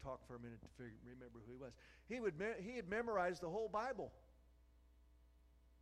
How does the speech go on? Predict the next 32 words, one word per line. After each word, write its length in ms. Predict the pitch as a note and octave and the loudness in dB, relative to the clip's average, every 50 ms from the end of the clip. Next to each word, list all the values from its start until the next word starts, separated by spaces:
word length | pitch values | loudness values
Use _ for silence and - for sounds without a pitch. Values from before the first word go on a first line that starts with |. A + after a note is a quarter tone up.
| - - - - - - - | -20 -20 -20 -20 -20 -14 0
But 140 | - F#3 F3+ | 2 2 2
he 120 | F#3 F3+ D#3 | 2 0 -2
said 260 | - - G#3 G#3+ F#3+ | -2 0 0 2 2
he 120 | F#3+ F#3 | 2 0
let 280 | F3+ F#3 G#3+ A#3 A#3 - | 0 2 0 0 2 2
that 260 | F#3 F3 - - D3 | 2 2 2 0 -2
go. 320 | F#3+ A3 A#3 G3+ E3+ D#3 D3 | -2 0 2 2 0 0 -2
You 60 | D3+ | -4
know 120 | E3 E3 D#3+ | -4 -4 -4
why 220 | D#3 E3 E3+ E3+ | -2 -2 -4 -4
he 40 | F3 | -4
let 180 | E3+ E3 D#3 C#3 | -4 -6 -6 -8
it 120 | - - | -8 -6
go? 180 | F3 F3+ F3 - - - - - - - | -6 -6 -6 -6 -12 -18 -20 -20 -12 -12
Because 300 | D#3+ - F3+ E3+ D3+ C#3 | -6 0 2 2 2 2
whenever 320 | D#3+ E3 F#3 G3 F3+ E3+ | -2 -2 0 0 0 -2
somebody 400 | - - G#3 G#3 F#3 F#3+ E3 E3 | -4 -4 -6 -2 -2 0 0 2
would 160 | D3+ D3 D3 | 0 0 0
ask 280 | D#3 E3+ F#3 F3+ - - | 2 0 0 0 -2 -6
him, 220 | D#3+ D#3 D3 C#3 - - - - - - - - - | -8 -8 -8 -8 -12 -16 -20 -20 -20 -20 -20 -14 -4
"Well, 300 | E3+ E3+ E3 D3+ - - - - - - - - | -2 -2 -2 -2 -4 -8 -12 -16 -16 -16 -14 -10
you 60 | G3 | -8
know, 100 | G3 F3 | -6 -4
what, 220 | D#3+ E3 A3 A#3+ A#3 - D#3+ D#3 | -4 -2 -4 -4 -4 -8 -4 2
what's 240 | A3+ C4 C4 - G3 | 2 2 2 0 -8
it 120 | E3+ - | -8 -8
say 420 | - - G#3+ A#3 A3+ F#3 D#3 C3 - - - - - - - - | -4 -2 0 0 2 0 -2 -4 -8 -12 -20 -20 -20 -20 -14 -8
in 220 | D#3+ E3 D#3+ D3+ C3+ | -8 -6 -6 -6 -4
John 320 | D#3 E3+ E3 E3 D#3 D3 - - | -2 -2 0 0 -2 -4 -6 -4
forty, 300 | F#3 F#3 F3 D#3 D3 - - - - - - | -2 -2 -2 -2 -4 -8 -10 -18 -20 -16 -2
John 280 | - F#3 F3 F3 D#3+ C#3 - - | 2 2 2 2 0 -4 -6 -2
fourteen, 840 | F#3 F#3 F3 E3+ E3 D3 - - - F3 E3+ D#3+ D3+ D3 C#3 | 0 2 2 2 0 -2 -6 -8 -8 -8 -6 -6 -8 -10 -10